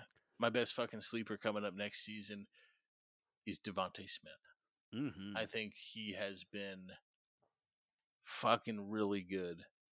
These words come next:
Speaker 1: as, as a, he's the perfect Robin. He, you know what he is? He's Juju Smith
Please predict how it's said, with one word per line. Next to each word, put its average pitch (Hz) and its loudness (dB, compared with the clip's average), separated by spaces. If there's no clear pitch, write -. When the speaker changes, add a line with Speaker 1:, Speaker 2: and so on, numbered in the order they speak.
Speaker 1:
as, 104 0
as 104 -2
a, 101 2
he's 143 -2
the 127 2
perfect - -4
Robin. 98 4
He, 143 0
you 127 -4
know 135 0
what 160 4
he 131 4
is? 123 0
He's 120 4
Juju 135 2
Smith 120 2